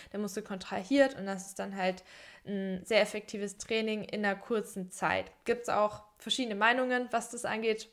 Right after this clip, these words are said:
ob Menschen es gut finden oder nicht gut finden. Muss man für sich selber halt wissen, ob man es möchte. Es kann halt dadurch, dass man die Bewegungen sehr langsam macht und vor allem mit dem Strom arbeitet, hat man ja nicht dicke, riesige Gewichte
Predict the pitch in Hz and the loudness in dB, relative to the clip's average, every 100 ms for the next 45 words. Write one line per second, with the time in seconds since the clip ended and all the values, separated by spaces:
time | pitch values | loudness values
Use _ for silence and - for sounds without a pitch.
0 | - 185 - - 190 185 196 - 247 240 | -6 -6 -6 -10 -8 -6 -8 -4 -4 -2
1 | 226 220 190 196 240 - 208 214 208 214 | -4 -4 -4 -4 -4 -6 0 0 0 -6
2 | - _ _ _ _ _ 254 247 208 190 | -10 _ _ _ _ _ -6 -4 -4 -2
3 | 196 185 180 180 180 190 185 180 180 185 | -2 -2 -2 0 0 -2 -2 -4 -4 -8
4 | 185 - - - - 185 190 185 185 202 | -10 -16 -20 -14 -6 -2 0 0 -2 0
5 | 214 226 - 202 196 - - 208 208 202 | 0 0 -2 -2 -2 -10 -6 0 2 4
6 | 202 208 208 - 214 202 196 190 208 202 | 2 2 -4 -6 -4 -4 -4 2 2 2
7 | 190 185 185 185 190 269 254 220 220 208 | -4 -2 0 0 2 0 2 0 0 -4
8 | 196 - 196 196 185 185 185 - 254 247 | -6 -2 0 0 -2 -6 -6 -4 -2 0
9 | 220 208 202 208 202 202 190 190 196 - | 2 0 -2 -6 -6 -4 -4 -2 -4 -6
10 | - - - - 254 247 233 220 214 214 | -16 -18 -14 2 2 4 4 4 4 0
11 | 220 247 214 220 214 214 202 285 - 320 | 0 0 2 2 2 2 4 4 4 4
12 | 311 | 4